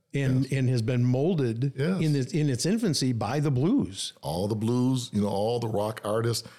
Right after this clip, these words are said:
Speaker 2: every song you listen to is a blues, uh, the, the hits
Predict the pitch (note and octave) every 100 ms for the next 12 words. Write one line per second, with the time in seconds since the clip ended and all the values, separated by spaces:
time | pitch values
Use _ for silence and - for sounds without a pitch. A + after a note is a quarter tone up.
0 | - - B2 D#3 - D3+ C#3+ C#3+ C3+ B2
1 | G#2+ C#3+ C#3+ G2+ - G2 G2 G2 - _
2 | _ _ _ A#2 G2+ G#2 F#2+ F#2 A#2 A#2+
3 | A2+ - - A2+ G#2 G#2+ - A2+ F#2+ -
4 | F#3 F3+